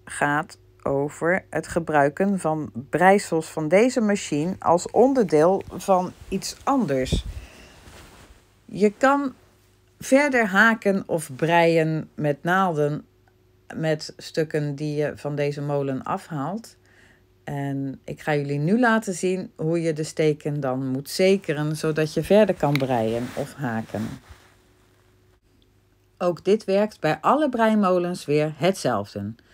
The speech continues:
Je neemt een stuk draad. Het mag ook een restje draad zijn, wat in ieder geval lang genoeg is om om je molen heen te passen.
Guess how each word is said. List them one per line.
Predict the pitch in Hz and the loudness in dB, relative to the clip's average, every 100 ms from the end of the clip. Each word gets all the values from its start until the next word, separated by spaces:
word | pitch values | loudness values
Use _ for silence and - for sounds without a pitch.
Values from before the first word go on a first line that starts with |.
| - _ - | -20 _ -6
Je | 185 | 0
neemt | 240 277 262 - | 2 2 0 -2
een | 202 | -2
stuk | 196 185 147 | 0 -2 -2
draad. | - 160 220 240 | 0 0 2 0
Het | - | -4
mag | 180 175 | -2 -2
ook | 151 - | -4 -2
een | 139 139 | -2 0
restje | 170 226 - | 0 -2 -2
draad | 202 185 185 190 | -4 0 -2 -2
zijn, | - 180 | -6 -4
wat | 190 151 | -4 -4
in | - 160 | -4 -2
ieder | 202 202 | -2 -4
geval | - 165 143 127 120 - - | -6 -2 0 -2 -4 -14 -10
lang | 151 170 180 | -2 -2 -2
genoeg | 165 160 156 | -2 -4 -4
is | 147 - | -8 -2
om | 160 156 | -2 0
om | - 196 | 0 2
je | 165 156 | 2 0
molen | 143 175 220 233 | 2 4 4 4
heen | 233 226 233 | 4 2 0
te | 226 | -4
passen. | - 226 226 220 220 | -4 -4 -2 -2 -2